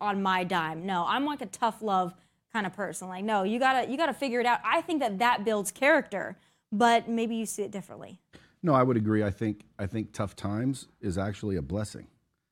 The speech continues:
Speaker 2: So if you put your kids through a little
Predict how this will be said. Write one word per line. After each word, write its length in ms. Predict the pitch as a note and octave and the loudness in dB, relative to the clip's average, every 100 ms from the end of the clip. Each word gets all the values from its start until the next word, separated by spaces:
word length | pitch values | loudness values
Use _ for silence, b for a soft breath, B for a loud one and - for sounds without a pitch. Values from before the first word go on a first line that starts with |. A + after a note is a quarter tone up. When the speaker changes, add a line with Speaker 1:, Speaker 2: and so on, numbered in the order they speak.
| _ _ _ - | _ _ _ -8
Speaker 2:
So 340 | - G2 F#2 - _ _ _ _ _ _ _ _ _ | 0 0 0 -6 _ _ _ _ _ _ _ _ _
if 160 | - G#2+ | -8 -6
you 80 | |
put 240 | F#2 F#3+ - | -4 -2 -2
your 120 | G2 | -4
kids 320 | - G2 D#2+ | -2 -4 -4
through 200 | - G2+ | -4 -2
a 40 | G2 | -2
little 200 | E2+ | -4